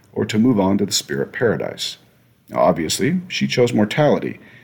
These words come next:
but her reasons for doing so were motivated by family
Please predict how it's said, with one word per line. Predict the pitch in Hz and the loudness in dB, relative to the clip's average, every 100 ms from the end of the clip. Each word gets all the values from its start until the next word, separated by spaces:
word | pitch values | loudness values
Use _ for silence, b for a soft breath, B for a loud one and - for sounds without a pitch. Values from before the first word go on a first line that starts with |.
| b _ B B B - | b _ B B B 0
but | - 117 | 4 6
her | 110 | 6
reasons | 127 233 233 156 | 4 6 6 4
for | 123 | 4
doing | 107 143 120 | 6 8 8
so | 90 - 87 92 | 4 2 0 -2
were | 110 107 | 0 4
motivated | 107 143 160 107 104 101 | 6 8 6 8 8 6
by | 95 92 | 4 0
family | - 147 160 85 95 | 2 4 4 4 2